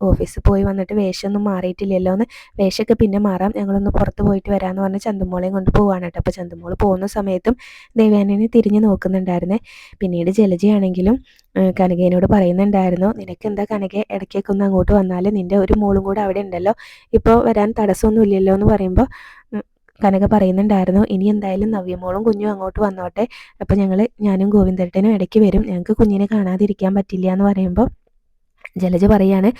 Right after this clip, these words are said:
"ആ, അങ്ങനെ വരുമ്പോ പലരെയും അവിടെ കാണാൻ പറ്റും" എന്ന് പറയും ട്ടോ. അപ്പൊ "അതെന്താ ജലജ നീ അങ്ങനെ പറഞ്ഞത്? എന്തെങ്കിലും ഉണ്ടെങ്കിൽ അങ്ങ് തുറന്ന് പറയേ" എന്ന് പറയും ട്ടോ. അപ്പൊ "ഞാൻ അറിയാത്ത ആരെങ്കിലും അവിടെ ഉണ്ടോ?" എന്ന് ചോദിക്കുമ്പോ, "അറിയുന്നവരുണ്ടോ അറിയാത്തവരുണ്ടോ എന്നൊന്നും ഞാനിപ്പോ പറയുന്നില്ല" എന്നൊക്കെ പറഞ്ഞിട്ട് പിന്നീട്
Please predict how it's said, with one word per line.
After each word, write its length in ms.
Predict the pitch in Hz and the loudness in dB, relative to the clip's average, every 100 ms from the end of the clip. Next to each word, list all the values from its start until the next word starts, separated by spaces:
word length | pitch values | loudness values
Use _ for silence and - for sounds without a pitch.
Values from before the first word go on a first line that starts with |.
| - - | -8 -10
"ആ, 120 | - | 0
അങ്ങനെ 280 | 208 196 175 | 2 2 4
വരുമ്പോ 320 | 214 202 185 226 | 4 4 2 4
പലരെയും 500 | 233 190 185 202 226 | 4 4 4 6 6
അവിടെ 200 | 208 208 | 4 2
കാണാൻ 360 | 220 185 196 | 0 0 0
പറ്റും" 240 | 214 208 190 | 0 0 0
എന്ന് 120 | 190 | 0
പറയും 240 | 185 180 | 0 0
ട്ടോ. 100 | 180 - - - | -2 -6 -10 -20
അപ്പൊ 160 | - 180 | -8 -4
"അതെന്താ 320 | 175 175 202 | -2 0 2
ജലജ 280 | 208 214 208 | 4 4 4
നീ 160 | 220 214 214 | 4 4 2
അങ്ങനെ 260 | 190 196 | 0 2
പറഞ്ഞത്? 380 | 214 196 185 196 - | 2 2 0 -2 -2
എന്തെങ്കിലും 400 | 214 214 220 233 | -2 -2 2 2
ഉണ്ടെങ്കിൽ 260 | 220 202 202 | 2 -2 -6
അങ്ങ് 160 | 208 | -4
തുറന്ന് 340 | 214 190 190 208 | -2 -2 -2 -2
പറയേ" 260 | 202 185 | -2 -4
എന്ന് 140 | 185 185 | -6 -8
പറയും 220 | 180 180 | -10 -12
ട്ടോ. 100 | 180 - - - | -14 -14 -20 -10
അപ്പൊ 160 | - | -4
"ഞാൻ 260 | 202 175 196 | -2 0 0
അറിയാത്ത 340 | 208 202 190 208 | 0 0 0 -2
ആരെങ്കിലും 360 | 196 190 208 | 0 0 0
അവിടെ 180 | 196 196 | 2 0
ഉണ്ടോ?" 140 | 196 | 0
എന്ന് 140 | 185 196 | 0 0
ചോദിക്കുമ്പോ, 420 | 196 - 185 208 - | -2 -2 0 0 -2
"അറിയുന്നവരുണ്ടോ 720 | 185 175 175 180 185 226 202 202 | -6 -6 -6 -4 0 2 2 0
അറിയാത്തവരുണ്ടോ 680 | 185 180 - 185 220 196 185 | -2 -6 -4 -2 0 0 -2
എന്നൊന്നും 280 | 185 185 | -2 -4
ഞാനിപ്പോ 380 | 185 170 208 226 214 | -6 -6 0 2 2
പറയുന്നില്ല" 500 | 190 180 185 190 185 - - - _ | -2 -4 -8 -8 -8 -10 -18 -20 _
എന്നൊക്കെ 300 | 208 208 208 | -4 -2 0
പറഞ്ഞിട്ട് 380 | 208 196 185 208 | 0 0 -2 0
പിന്നീട് 340 | 220 190 196 | 0 0 0